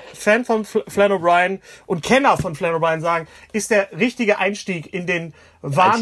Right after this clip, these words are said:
Speaker 1: Wahnsinn
Speaker 2: wahre
Speaker 1: von
Speaker 2: und gangbare Weg in dieses Universum ist Der dritte Polizist. Ein Roman, in dem es um zwei Polizisten geht, wie in dem Titel bereits deutlich wird.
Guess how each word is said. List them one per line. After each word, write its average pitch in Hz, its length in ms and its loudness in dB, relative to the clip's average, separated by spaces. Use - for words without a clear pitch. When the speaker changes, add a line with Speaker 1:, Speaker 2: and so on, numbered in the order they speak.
Speaker 1:
Wahnsinn 160 60 -2
Speaker 2:
wahre 123 280 2
Speaker 1:
von 147 100 0
Speaker 2:
und 113 380 -8
gangbare 139 720 2
Weg 127 300 2
in 101 160 -2
dieses 147 500 -4
Universum 101 720 -2
ist - 440 -2
Der 117 120 2
dritte 160 280 0
Polizist. - 680 -2
Ein 185 160 2
Roman, 190 440 2
in 190 160 -10
dem 202 160 -2
es 165 100 -6
um 165 140 -4
zwei 170 280 2
Polizisten 180 600 -2
geht, 67 220 -14
wie 156 240 4
in 123 180 -6
dem 110 140 -2
Titel 123 280 -2
bereits 78 300 -4
deutlich - 320 -6
wird. - 140 -12